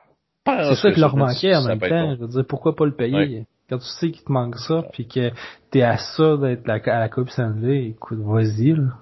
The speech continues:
Speaker 1: Ah, c'est clair, c'est clair.
Speaker 2: Ouais.
Speaker 1: Puis, tu sais, il, il y a un autre aussi, euh, euh, jargon, euh, euh, une autre expression qui est,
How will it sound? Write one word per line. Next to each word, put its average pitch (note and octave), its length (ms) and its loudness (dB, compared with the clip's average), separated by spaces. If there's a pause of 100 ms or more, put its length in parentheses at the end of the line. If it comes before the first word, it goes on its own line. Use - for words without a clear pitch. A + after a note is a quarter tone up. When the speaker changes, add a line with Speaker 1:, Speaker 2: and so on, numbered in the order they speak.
(720)
Speaker 1:
Ah, A#2 140 2
c'est G#2+ 160 -2
clair, G2 280 2
c'est F#2 160 -8
clair. G#2 340 2
Speaker 2:
Ouais. A2 80 0
Speaker 1:
Puis, F#2 180 -8 (420)
tu C#3 100 2
sais, C#3 260 2
il, F#2+ 520 -6
il F#2 120 -10
y F#2 60 2
a F#2 60 2
un F#2+ 160 0
autre B2+ 340 0
aussi, B2+ 560 -2
euh, E2 400 4 (420)
euh, D2 640 -6
jargon, F2+ 800 -2
euh, D#2 260 0 (460)
euh, G1+ 720 -4
une E2+ 80 0
autre G2+ 180 4
expression F#2 640 0
qui F#2+ 300 0
est, G#2+ 140 -2